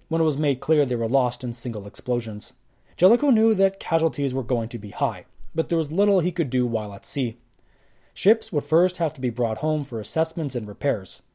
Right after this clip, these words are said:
The wounded needed medical attention. After that, the paperwork would start. Captains would file their reports to squadron commanders,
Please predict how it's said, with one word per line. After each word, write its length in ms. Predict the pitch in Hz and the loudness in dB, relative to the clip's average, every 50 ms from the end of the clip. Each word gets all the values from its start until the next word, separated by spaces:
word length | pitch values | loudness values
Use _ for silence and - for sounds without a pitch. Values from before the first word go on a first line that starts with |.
| _ _ _ - | _ _ _ -6
The 100 | 131 117 | -4 0
wounded 440 | 123 170 196 196 170 170 175 165 - _ | 2 2 2 2 2 0 -2 -2 -4 _
needed 300 | - 147 143 143 131 123 | -4 0 2 2 2 2
medical 380 | 123 120 110 104 - 113 98 98 | 0 0 -2 -4 -6 -10 -10 -12
attention. 460 | - - - 135 127 - 113 98 - - _ _ _ _ _ _ _ _ _ _ _ _ _ _ _ _ | -10 -6 -4 -4 -4 -4 -8 -10 -12 -16 _ _ _ _ _ _ _ _ _ _ _ _ _ _ _ _
After 260 | - 147 165 - 294 254 | -6 -6 -2 0 4 4
that, 340 | 208 196 190 196 - - _ _ - | 6 6 4 2 -2 -8 _ _ -6
the 80 | 165 | -4
paperwork 540 | - - 165 156 - 170 135 131 135 131 - | -2 0 -2 0 0 0 2 0 0 -2 -4
would 140 | 110 101 - | -8 -10 -10
start. 400 | - - 143 127 110 98 - _ _ _ _ _ _ _ _ _ | -4 0 2 2 2 0 -4 _ _ _ _ _ _ _ _ _
Captains 440 | - 180 196 214 196 185 185 175 147 | 2 2 2 4 4 0 0 0 2
would 140 | 156 156 135 | 0 0 0
file 300 | - - 175 113 113 110 | 2 0 0 2 0 -2
their 120 | 107 107 | -2 -4
reports 480 | 104 107 107 - 160 160 170 165 165 - | -8 -8 -2 2 4 4 4 4 0 -4
to 100 | - 139 | -8 -8
squadron 460 | - - - 127 120 113 107 123 104 | -8 -8 -6 -4 -4 -4 -4 -6 -8
commanders, 560 | - 120 120 139 147 151 147 147 147 143 - | -6 -4 -4 -2 -2 -2 0 -2 -2 -4 -6